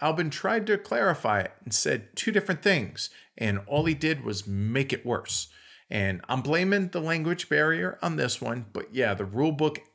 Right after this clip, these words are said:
absolutely should have been cleaned up and refined more. The rules impeded our first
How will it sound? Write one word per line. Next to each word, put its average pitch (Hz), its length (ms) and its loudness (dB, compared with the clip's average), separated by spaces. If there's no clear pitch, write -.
absolutely 117 840 0
should 117 280 0
have 107 80 -4
been 107 180 -2
cleaned 107 360 -4
up 139 300 2
and 110 180 -4
refined 107 520 0
more. 92 400 -6
The - 60 -12
rules 143 460 2
impeded 175 840 -4
our 123 140 0
first 143 400 -4